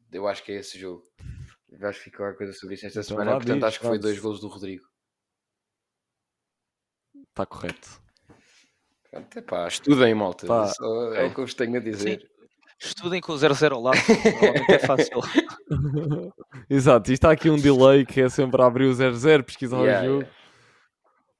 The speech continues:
Speaker 2: Ok, Diogo, pergunta para ti. Nós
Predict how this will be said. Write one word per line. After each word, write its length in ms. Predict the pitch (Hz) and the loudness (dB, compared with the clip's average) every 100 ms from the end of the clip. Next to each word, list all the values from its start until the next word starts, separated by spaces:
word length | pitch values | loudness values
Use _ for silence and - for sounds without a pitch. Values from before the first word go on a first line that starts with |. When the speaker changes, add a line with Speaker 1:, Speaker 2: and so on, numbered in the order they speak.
| _ _ - | _ _ -2
Speaker 2:
Ok, 480 | 123 - 107 117 _ _ _ _ | -2 -2 -6 -8 _ _ _ _
Diogo, 340 | 120 135 113 - - _ _ _ _ _ _ | 0 2 2 -2 -20 _ _ _ _ _ _
pergunta 380 | - 139 147 135 | -4 -2 -2 -4
para 180 | 127 120 | -2 -4
ti. 320 | - 107 107 _ _ _ _ _ _ _ _ _ _ - _ _ - | -6 -12 -12 _ _ _ _ _ _ _ _ _ _ -20 _ _ -6
Nós 520 | 131 156 156 147 | 2 4 4 0